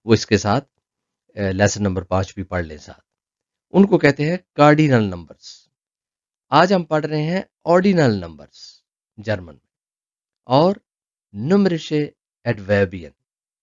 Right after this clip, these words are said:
जिनको कहते हैं न्यूमेरिकल एडवर्ब, अददी सिफर, सिफत जो होती है। और ये ऑर्डिनल नंबर्स क्या होते हैं? ये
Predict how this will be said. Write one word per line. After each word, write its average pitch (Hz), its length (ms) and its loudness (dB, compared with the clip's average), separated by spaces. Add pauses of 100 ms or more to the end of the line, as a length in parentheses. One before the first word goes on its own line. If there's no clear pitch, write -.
(300)
जिनको 139 240 -6
कहते 139 320 -2
हैं 143 220 -6
न्यूमेरिकल 123 1000 0 (160)
एडवर्ब, 92 460 -10 (480)
अददी 143 360 2
सिफर, 98 340 -8 (300)
सिफत 98 380 -16
जो 95 60 -16
होती 87 220 -20
है। 85 80 -20 (920)
और 123 100 4
ये 131 120 6
ऑर्डिनल 175 420 2
नंबर्स 170 320 0
क्या 165 140 2
होते 156 280 0
हैं? 165 120 -8
ये 165 380 -4